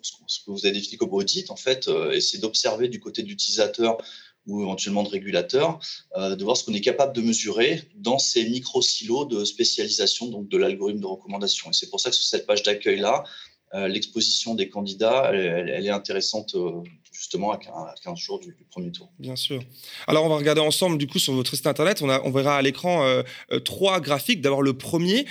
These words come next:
Speaker 2: euh, le site qui, d'ailleurs, je le rappelle, est accessible au public, on en reparlera encore plus tard. Et la première figure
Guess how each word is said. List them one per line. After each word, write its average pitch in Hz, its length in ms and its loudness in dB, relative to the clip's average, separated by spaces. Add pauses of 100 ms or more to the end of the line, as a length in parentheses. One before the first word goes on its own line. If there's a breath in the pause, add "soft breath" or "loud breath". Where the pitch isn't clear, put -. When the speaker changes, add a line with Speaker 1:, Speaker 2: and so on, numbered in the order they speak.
(220 loud breath)
Speaker 2:
euh, 131 260 4
le 131 80 4
site 170 240 -2
qui, - 180 -4
d'ailleurs, 131 280 2
je 120 100 -4
le 120 60 0
rappelle, 120 280 -2
est 113 160 -4
accessible 127 420 -8 (100)
au 139 80 0
public, 156 300 -2 (100)
on 127 100 -4
en 123 40 -8
reparlera 123 280 -4
encore 120 220 -10
plus 131 120 -6
tard. 208 220 2 (300 loud breath)
Et 165 60 6
la 156 100 2
première 220 320 2
figure 208 480 0